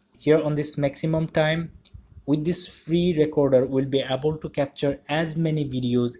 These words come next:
as we want. But only problem is in a single video, we'll be able to record maximum fifteen minutes of length.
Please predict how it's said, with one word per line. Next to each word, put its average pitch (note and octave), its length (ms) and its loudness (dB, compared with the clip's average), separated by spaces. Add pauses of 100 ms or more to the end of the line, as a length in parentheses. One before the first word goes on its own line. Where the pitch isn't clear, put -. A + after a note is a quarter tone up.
as A#2 200 -2
we A#2 140 -2
want. A2 420 -4 (340)
But A#2+ 260 -2
only D#3 200 2
problem C#3+ 480 0
is C3 240 -4
in C#3 140 -2
a D3 40 -2
single E3 400 0
video, A#2 340 0
we'll A#2 80 -2
be A#2 260 0 (100)
able B2 180 -2
to B2+ 120 -8
record A#2+ 480 -2 (260)
maximum C#3+ 720 -4
fifteen D3+ 440 -4
minutes C3 400 -4
of A#2 220 0 (160)
length. A2 540 -6